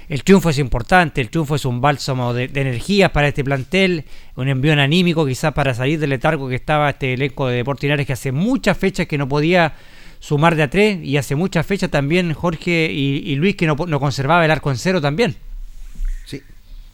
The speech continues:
Speaker 2: Sí, que era importante conservarlo, lo que era en cero y encontrar el equipo ideal.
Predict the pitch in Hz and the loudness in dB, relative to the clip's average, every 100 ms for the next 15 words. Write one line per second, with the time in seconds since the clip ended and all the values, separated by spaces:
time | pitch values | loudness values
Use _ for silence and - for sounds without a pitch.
0 | - 175 175 123 127 117 120 110 170 185 | -10 -6 -4 -2 -2 -2 -4 -4 -4 -4
1 | 120 101 104 110 120 165 175 113 123 120 | -6 -6 -6 -6 -4 -4 -4 -4 -4 -4
2 | 113 110 107 - 113 107 139 147 170 123 | -4 -4 -6 -6 -8 -6 -8 -6 -4 -4
3 | 104 110 101 147 170 117 117 113 107 131 | -4 -4 -2 -2 0 -2 -4 -4 -2 -2
4 | 190 123 | -4 -6